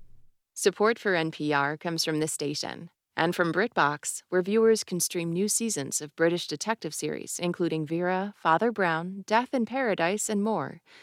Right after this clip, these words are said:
Available at britbox dot com slash N P R. From Workday, with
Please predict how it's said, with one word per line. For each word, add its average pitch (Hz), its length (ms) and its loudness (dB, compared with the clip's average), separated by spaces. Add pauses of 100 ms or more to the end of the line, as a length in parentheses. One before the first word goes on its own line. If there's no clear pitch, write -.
(300)
Available 185 580 6
at 147 160 2
britbox 175 520 0
dot 160 220 0
com 180 380 -4
slash 202 580 -4
N 214 160 0
P 226 220 -4
R. 156 300 0 (720)
From 247 200 8
Workday, 180 680 2 (300)
with 185 220 4